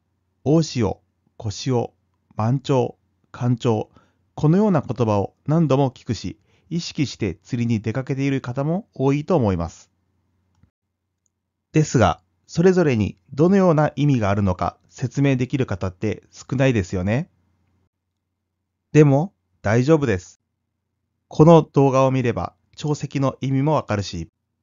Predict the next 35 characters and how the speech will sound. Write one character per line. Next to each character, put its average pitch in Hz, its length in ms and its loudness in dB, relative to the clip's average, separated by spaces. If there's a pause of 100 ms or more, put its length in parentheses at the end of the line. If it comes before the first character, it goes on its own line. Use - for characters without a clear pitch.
(580)
潮 156 180 4
汐 151 300 0
を 151 200 2
表 127 300 2
し - 80 -12
た - 240 -6 (140)
タ 131 120 -6
イ 147 80 0
ド 156 120 2
グ 160 80 4
ラ 165 80 4
フ - 100 -14
か - 100 -6
ら 87 180 -6 (220)
釣 131 180 -4
れ 131 60 0
る 127 100 0
時 113 120 -6
間 113 260 0
を 107 200 -4
読 131 140 -2
む 143 120 2
こ 123 80 -4
と 131 120 -2
が 139 120 0
で 117 100 -4
き 135 140 -6
る 131 80 0
よ 127 80 0
う - 20 -2
に 160 80 -2
な 139 80 0
り 104 100 0
ま 85 120 -4
す。 - 200 -20